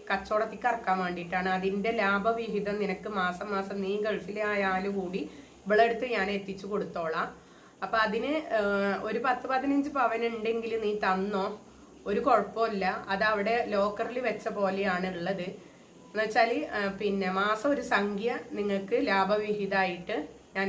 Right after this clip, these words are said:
വീട്ടിലേക്ക് എത്തിക്കുകയും ചെയ്യാം. അപ്പൊ നിനക്കൊരു സൗകര്യം ആവുമല്ലോ, ആ, ചെലവിന് ഒന്നും നോക്കണ്ടില്ലല്ലോ" എന്നുള്ള ആ ഒരു ഇതിൽ കേട്ട പാടി കേൾക്കാത്ത പാട് എൻ്റെ ഭർത്താവ്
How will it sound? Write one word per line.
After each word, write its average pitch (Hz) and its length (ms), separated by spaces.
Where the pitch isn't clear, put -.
വീട്ടിലേക്ക് 190 440
എത്തിക്കുകയും 202 360
ചെയ്യാം. 190 300
അപ്പൊ 190 160
നിനക്കൊരു 202 420
സൗകര്യം 208 560
ആവുമല്ലോ, 214 420
ആ, 175 340
ചെലവിന് 214 400
ഒന്നും 226 200
നോക്കണ്ടില്ലല്ലോ" 226 720
എന്നുള്ള 254 240
ആ 247 100
ഒരു 247 180
ഇതിൽ 233 240
കേട്ട 240 400
പാടി 330 260
കേൾക്കാത്ത 262 840
പാട് 247 360
എൻ്റെ 233 260
ഭർത്താവ് 226 440